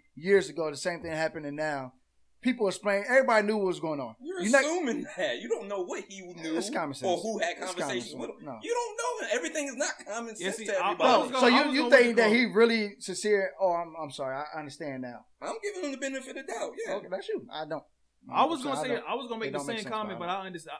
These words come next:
Speaker 3: I feel like I understand. Like it's, it's probably is still white people out here who don't understand why.
Speaker 1: That's what I'm saying.
Speaker 3: Why
Speaker 1: And I feel
Speaker 3: Colin
Speaker 1: like he
Speaker 3: Kaepernick
Speaker 1: don't
Speaker 3: is taking
Speaker 1: because
Speaker 3: the knee.
Speaker 1: now everybody backlash him. Now let me go on public and
Speaker 2: And
Speaker 1: a
Speaker 2: sometimes
Speaker 1: video
Speaker 2: it
Speaker 1: and say
Speaker 2: takes that.
Speaker 1: apology. You know what I mean? You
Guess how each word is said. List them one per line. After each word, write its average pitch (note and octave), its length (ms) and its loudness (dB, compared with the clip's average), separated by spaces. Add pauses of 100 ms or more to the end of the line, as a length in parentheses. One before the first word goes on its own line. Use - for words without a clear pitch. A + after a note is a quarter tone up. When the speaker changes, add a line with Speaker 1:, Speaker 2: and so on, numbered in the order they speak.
(100)
Speaker 3:
I G3 160 -2
feel G3+ 120 -4
like F3 120 -4
I F#3 100 -4
understand. F3+ 300 -10
Like D#3 120 -6
it's, D#3+ 160 -12
it's E3+ 120 -14
probably F3+ 400 -6
is D#3 100 -10
still E3+ 160 -12
white D#3 200 -10
people D3 220 -10
out C#3 100 -10
here C#3+ 100 -12
who C#3+ 180 -12
don't D#3 180 -10 (100)
understand D#3+ 520 -12
why. C#3 200 -12
Speaker 1:
That's D3 120 -10
what - 60 -12
I'm F#3 60 -14
saying. - 220 -10
Speaker 3:
Why E3+ 140 0
Speaker 1:
And F#3 60 2
I G3+ 80 2
feel G#3 100 -4
Speaker 3:
Colin A#3 80 2
Speaker 1:
like F#3+ 120 2
he F#3+ 60 -2
Speaker 3:
Kaepernick G3+ 200 -4
Speaker 1:
don't G3+ 160 6
Speaker 3:
is C4+ 60 2
taking F#3+ 160 -4
Speaker 1:
because F#3 240 4
Speaker 3:
the D3 60 -12
knee. B2+ 60 -16 (140)
Speaker 1:
now F#3+ 420 0 (220)
everybody F3+ 480 0
backlash F#3 400 0
him. E3+ 100 -4
Now F3+ 220 0
let F3 180 0
me F#3 80 -2
go E3 280 -4 (400)
on F3 260 -6
public F3 380 0
and D3+ 160 -14 (120)
Speaker 2:
And A2+ 80 -14
Speaker 1:
a B2 40 -10
Speaker 2:
sometimes D#3+ 180 -4
Speaker 1:
video A3 300 6
Speaker 2:
it - 20 6
Speaker 1:
and F#3+ 80 4
say B3 80 0 (120)
Speaker 2:
takes G3+ 120 6
that. - 40 0
Speaker 1:
apology. E3 580 2 (260)
You F4 160 -12
know D#4+ 80 0
what E4 80 -2
I D#4+ 40 -4
mean? C#4+ 120 -2
You C4+ 280 -8